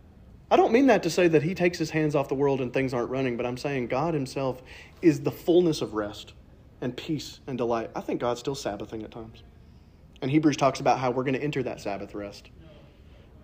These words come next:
Um, yeah, I think there's something to be said for that. I think in the new creation, we will still work.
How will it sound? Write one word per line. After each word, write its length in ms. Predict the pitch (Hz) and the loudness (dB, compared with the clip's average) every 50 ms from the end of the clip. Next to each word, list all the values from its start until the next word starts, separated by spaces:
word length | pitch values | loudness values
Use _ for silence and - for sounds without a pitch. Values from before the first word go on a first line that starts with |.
| - - | -14 -10
Um, 380 | 117 117 113 110 104 104 104 - - - - - - - - - - - - - - - - - - - - - - - - - - - - - - - - - - - - - - | -8 -6 -6 -6 -6 -8 -12 -14 -20 -20 -20 -20 -20 -20 -20 -20 -20 -20 -20 -20 -20 -20 -20 -20 -20 -20 -20 -20 -20 -20 -20 -20 -20 -20 -20 -20 -20 -20 -20 -20 -20 -20 -20 -16 -14
yeah, 80 | 104 101 - - - - - - - - - - - - - - - | -14 -14 -16 -20 -20 -20 -20 -20 -20 -20 -20 -20 -20 -20 -20 -20 -18
I 40 | - | -8
think 140 | - 143 131 | -8 -6 -6
there's 120 | 127 120 | -6 -8
something 160 | - - 87 117 | -8 -8 -8 -8
to 60 | 113 | -10
be 60 | 113 | -8
said 180 | - 117 113 - | -10 -10 -10 -10
for 80 | 107 | -12
that. 160 | 110 110 - - | -12 -14 -8 -4
I 80 | 147 151 | -2 0
think 160 | - 294 - | 2 4 4
in 80 | 160 151 | 4 6
the 60 | 139 | 6
new 100 | 147 147 | 4 2
creation, 460 | - - 131 123 139 135 - 127 113 | 2 2 2 2 2 0 0 -2 -4
we 100 | 117 120 | -4 -4
will 100 | 113 113 | -4 -6
still 220 | - - 135 113 | -4 -2 -2 -2
work. 300 | 107 113 107 107 - - | -2 -2 -6 -6 -8 -16